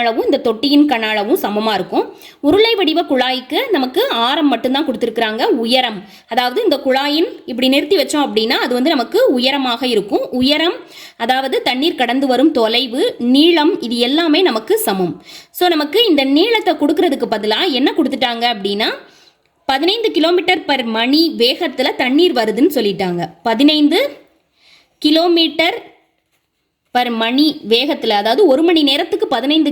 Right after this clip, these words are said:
கிலோமீட்டர் அப்படிங்கிற அளவுல தண்ணீர் வந்து வருதுன்னு மட்டும் கொடுத்துருக்குறாங்க. So, இந்த குழாயின் உயரம், உயரமும் இந்த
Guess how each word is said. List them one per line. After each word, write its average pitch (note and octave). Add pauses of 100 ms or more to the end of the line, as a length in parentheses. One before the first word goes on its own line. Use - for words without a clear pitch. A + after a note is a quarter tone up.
கிலோமீட்டர் C#4
அப்படிங்கிற A#3+ (100)
அளவுல A3 (140)
தண்ணீர் C#4
வந்து B3
வருதுன்னு A#3
மட்டும் F#3+
கொடுத்துருக்குறாங்க. F#3 (440)
So, F4+
இந்த D#4
குழாயின் D4+ (380)
உயரம், B3 (400)
உயரமும் C#4 (1400)
இந்த C#4